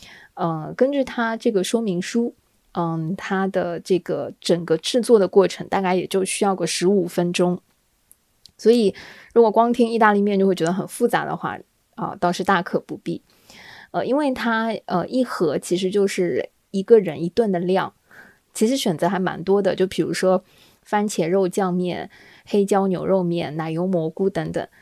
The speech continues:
呃，空客应该整个大概会有，呃，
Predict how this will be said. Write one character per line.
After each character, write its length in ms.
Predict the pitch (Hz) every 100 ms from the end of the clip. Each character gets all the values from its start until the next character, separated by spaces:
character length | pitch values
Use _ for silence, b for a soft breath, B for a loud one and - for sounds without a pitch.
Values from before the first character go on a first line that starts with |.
| b b b
呃， 160 | - 170
空 260 | - 320 359
客 160 | 349
应 140 | 240 226
该 160 | 226
整 260 | 220 165 147
个 160 | 180
大 100 | 185
概 160 | 190 185
会 220 | 185 202
有， 400 | 165 - - - -
呃， 340 | 156 131 98